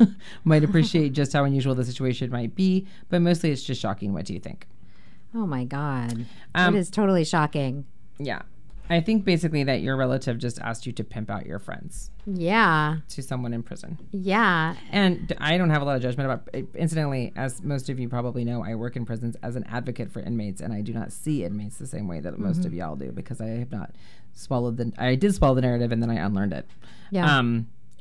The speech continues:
Speaker 1: people in prison look just like anyone else. But, um, the real issue is asking, asking this person to ask a friend to be essentially a prostitute.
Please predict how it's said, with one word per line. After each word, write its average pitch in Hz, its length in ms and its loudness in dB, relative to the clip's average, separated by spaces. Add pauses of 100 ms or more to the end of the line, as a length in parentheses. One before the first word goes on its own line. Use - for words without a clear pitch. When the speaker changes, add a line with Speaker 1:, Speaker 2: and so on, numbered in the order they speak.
Speaker 1:
people 156 260 -2
in 131 80 0
prison 120 420 0
look 131 180 -6
just - 220 -8
like 117 140 -4
anyone 110 240 0
else. - 340 -8 (160)
But, - 540 -2 (420)
um, 117 240 0
the 131 100 -2
real 220 300 0
issue 113 420 0
is 110 680 -2 (320)
asking, 127 840 0 (1400)
asking 151 600 0
this 127 160 -2
person 120 440 -2
to 120 120 -4
ask 120 240 -4
a 120 60 -4
friend 131 520 0
to 120 200 -2
be 117 500 -2 (540)
essentially 226 340 -2
a 104 60 -2
prostitute. - 640 -8